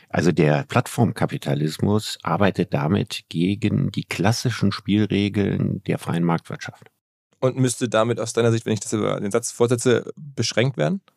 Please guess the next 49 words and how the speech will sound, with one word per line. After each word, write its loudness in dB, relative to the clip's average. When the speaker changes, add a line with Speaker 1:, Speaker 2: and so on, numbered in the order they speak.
Speaker 1:
Also 2
aus 0
der, -2
aus -2
der 0
Sicht -2
eines -4
klassischen -2
Liberalen, 2
ne, -2
müsste -2
man 2
sagen, 0
so -2
geht -4
das -6
nicht. -8
So, 0
in -2
Speaker 2:
Mhm. -4
Speaker 1:
Deutschland 2
haben 4
wir 2
ja 2
so -4
ein -4
Kartellamt 2
und -6
so, -4
und -4
sagen -2
wir, -6
naja, -2
es -10
darf -2
keiner 2
so -2
ein 0
absolutes -4
Übergewicht -4
kriegen -4
oder -6
gar -8
der -8
Markt -2
selber 2
werden, -4
ne? 0
Speaker 2:
Mhm. -10